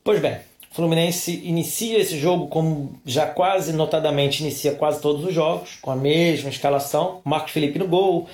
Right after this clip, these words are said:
Samuel Xavier, é, Lucas Claro, Manuel, e esse tá substituindo o Nino, né? Egídio na lateral esquerda, Iago Martinelli no meio, Nenê, Gabriel Teixeira, Caio Paulista e na frente o Fred.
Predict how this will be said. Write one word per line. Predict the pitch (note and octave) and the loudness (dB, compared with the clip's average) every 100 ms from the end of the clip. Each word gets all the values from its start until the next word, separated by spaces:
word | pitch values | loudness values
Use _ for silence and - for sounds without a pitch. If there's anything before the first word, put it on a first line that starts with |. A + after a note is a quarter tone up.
| - - | -20 -6
Samuel | D3 D3 C#3+ D3 | -2 2 2 2
Xavier, | - D3 D3+ C3 B2+ B2 - - - _ | 0 0 2 2 2 -4 -12 -20 -20 _
é, | - C3 B2+ B2+ A#2+ A#2+ A2+ A2 A2 B2 | -4 0 2 2 2 2 2 0 -2 -2
Lucas | C#3+ D#3+ D#3 - | -2 0 -2 0
Claro, | D#3+ D3 C3+ B2+ B2 | 2 2 2 0 0
Manuel, | C3 E3 F3+ D3+ C#3+ B2+ B2+ | 0 2 4 4 4 2 0
e | C#3 | 0
esse | D#3 - C#3+ | 2 0 -2
tá | - C#3+ | 0 0
substituindo | E3 D#3 - D3+ D#3 | 0 -4 -2 0 2
o | C#3+ | 4
Nino, | E3 E3 B2 A#2 | 4 4 2 0
né? | C3+ D#3+ - - - - | -2 -4 -8 -20 -20 -2
Egídio | C#3+ B2 C3+ C3+ | 0 2 2 2
na | C3+ | 2
lateral | C#3 D3+ | 0 -2
esquerda, | D3+ F3+ F3 | -2 -2 2
Iago | D3+ C#3+ C#3+ | 2 2 0
Martinelli | D3+ D#3+ A#3 G3+ E3 | -2 -4 -2 0 0
no | E3 F3 | 0 0
meio, | D3 C3 | 0 2
Nenê, | E3 F#3+ E3 F3+ - | 0 2 2 0 -4
Gabriel | - C#3+ C#3 C#3 C#3 | -2 0 2 2 0
Teixeira, | C#3+ - C3 B2+ | -2 0 0 2
Caio | D3 D3 | 2 2
Paulista | E3 D#3 C#3+ D3+ | 2 0 0 -2
e | D#3+ | -2
na | D#3+ | -2
frente | - C#3+ C#3 E3+ | 0 0 0 -4
o | |
Fred. | - A2+ G2 - - | -6 -4 -6 -6 -14